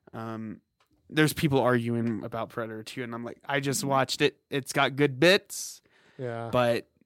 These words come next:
Speaker 1: a lot of it
Speaker 2: <laughs>
Speaker 1: is a really bad movie I had to struggle to get through." The
Speaker 2: <laughs>
Speaker 1: dialogue, the stereotypes, uh, you know, very nineties.
Speaker 2: Yeah.
Speaker 1: Uh, <laughs>
Speaker 2: No,
Speaker 1: but
Speaker 2: yeah.
Speaker 1: Danny Glover, I love Danny Glover.
Speaker 2: I do love,
Speaker 1: <laughs>
Speaker 2: Danny Glover's great.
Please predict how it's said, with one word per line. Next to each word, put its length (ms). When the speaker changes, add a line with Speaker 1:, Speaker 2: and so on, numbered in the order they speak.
Speaker 1:
a 140
lot 340
of 80
it 120
Speaker 2:
<laughs> 20
Speaker 1:
is 120
a 60
really 380
bad 220
movie 380
I 120
had 80
to 80
struggle 400
to 80
get 200
through." 300
The 260
Speaker 2:
<laughs> 140
Speaker 1:
dialogue, 640
the 180
stereotypes, 1200
uh, 40
you 200
know, 220
very 420
nineties. 760
Speaker 2:
Yeah. 360
Speaker 1:
Uh, 200
<laughs> 200
Speaker 2:
No, 200
Speaker 1:
but 220
Speaker 2:
yeah. 80
Speaker 1:
Danny 140
Glover, 360
I 40
love 200
Danny 340
Glover. 200
Speaker 2:
I 40
do 160
love, 280
Speaker 1:
<laughs> 0
Speaker 2:
Danny 260
Glover's 360
great. 280